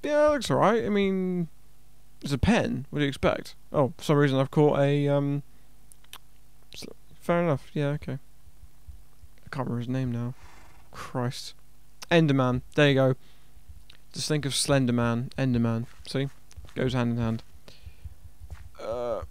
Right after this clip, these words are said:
uh... What? <laughs> Okay.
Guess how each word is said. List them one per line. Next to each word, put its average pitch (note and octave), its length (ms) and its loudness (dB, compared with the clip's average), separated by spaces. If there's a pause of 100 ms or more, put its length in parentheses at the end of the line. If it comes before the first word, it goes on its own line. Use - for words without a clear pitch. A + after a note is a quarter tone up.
(220)
uh... F3 440 6 (2000)
What? - 560 6
<laughs> - 40 -14 (340)
Okay. D#3+ 300 8